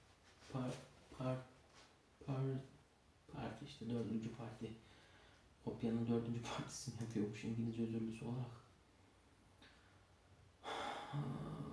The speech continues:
Yüzde doksan altısı hala görünüyor. Bir mi, bir dakika olarak görünüyor ama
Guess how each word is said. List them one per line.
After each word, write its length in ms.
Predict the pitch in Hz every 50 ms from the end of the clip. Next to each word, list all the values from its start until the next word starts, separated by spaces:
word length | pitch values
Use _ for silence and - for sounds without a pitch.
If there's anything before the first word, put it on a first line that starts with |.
| - - - - - - - -
Yüzde 240 | 139 127 131 123 120
doksan 280 | 120 120 120 - 120 117
altısı 400 | 117 117 113 - - - - 113
hala 260 | 113 113 117 117 113
görünüyor. 500 | 113 117 117 113 113 113 117 117 117 120
Bir 360 | 127 127 117 110 104 - -
mi, 300 | 127 120 113 110 110 110 117
bir 140 | 120 113 117
dakika 340 | 117 113 113 - - - 117
olarak 360 | 113 110 113 110 110 - -
görünüyor 280 | 117 117 120 127 127 131
ama 140 | 131 131